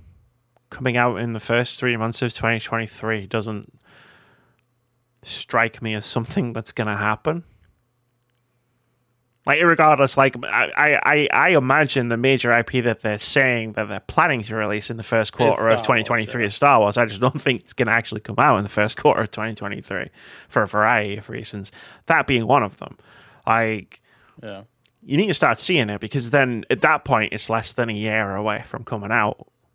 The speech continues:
Speaker 1: when
Speaker 2: No
Speaker 1: you start
Speaker 2: doubt
Speaker 1: seeing the
Speaker 2: about it,
Speaker 1: game.
Speaker 2: yeah.
Speaker 1: <laughs> Like, you're not doing
Speaker 2: Maybe.
Speaker 1: E three, so you gotta show it somewhere.
Speaker 2: Maybe, and this is gonna sound like a dig, and it's not,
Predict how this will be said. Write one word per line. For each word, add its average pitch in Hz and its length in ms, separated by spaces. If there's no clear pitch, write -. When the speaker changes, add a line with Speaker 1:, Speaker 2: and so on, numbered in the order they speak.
Speaker 1:
when 123 80
Speaker 2:
No 120 40
Speaker 1:
you 120 60
start 104 180
Speaker 2:
doubt 104 60
Speaker 1:
seeing 107 160
the 104 80
Speaker 2:
about 131 80
it, 127 120
Speaker 1:
game. 107 360
Speaker 2:
yeah. - 80
Speaker 1:
<laughs> - 200
Like, - 380
you're 131 140
not 190 160
doing 156 220
Speaker 2:
Maybe. 139 120
Speaker 1:
E - 20
three, 110 400
so 120 380
you 120 100
gotta 131 180
show 151 180
it 147 60
somewhere. 175 520
Speaker 2:
Maybe, 135 720
and 127 120
this 151 160
is 175 80
gonna 180 140
sound 160 320
like 135 160
a 120 40
dig, 110 280
and 110 80
it's - 180
not, 107 320